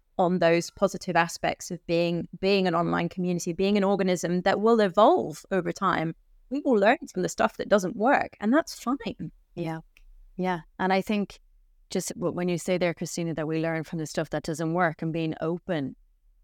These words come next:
Speaker 2: and sharing that, yes, and putting your hand up and saying, "That didn't work. So let's find a way, you know, to, to make it work. We were wrong," you know, and admitting that and moving forward, like, getting that constructive feedback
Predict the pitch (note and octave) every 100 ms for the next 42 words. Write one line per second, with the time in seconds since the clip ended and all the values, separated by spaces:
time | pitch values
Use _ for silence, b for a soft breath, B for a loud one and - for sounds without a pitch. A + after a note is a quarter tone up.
0 | _ _ _ _ - E3+ E3 - F#3 F3+
1 | F#3+ E3+ D3 C#3+ D3 F3 F#3 - - E3
2 | D#3+ F#3+ F3 E3+ D#3 D#3 F#3+ F#3 D#3 D#3
3 | C#3 E3 E3 D#3 F#3 G3 A3 D3+ C#3 -
4 | _ _ _ _ _ - F3 D#3 - -
5 | D#3 D3 D3+ D3 - C#3 - _ _ _
6 | _ - E3+ D#3+ D#3 - E3+ - - E3
7 | D#3+ F#3+ - - C3+ - - F3 E3 D#3
8 | D#3+ D3+ F3 A#3+ - _ _ _ - F3
9 | E3+ E3 D#3+ D3+ E3 G#3+ A#3 E3 C#3 C#3+
10 | C#3+ D#3 D3+ D3 - F#3+ G3+ F3 D3+ E3
11 | E3 F3 E3+ D3+ D3+ C#3 - D3 - C#3
12 | C3+ - D3 B2+ B2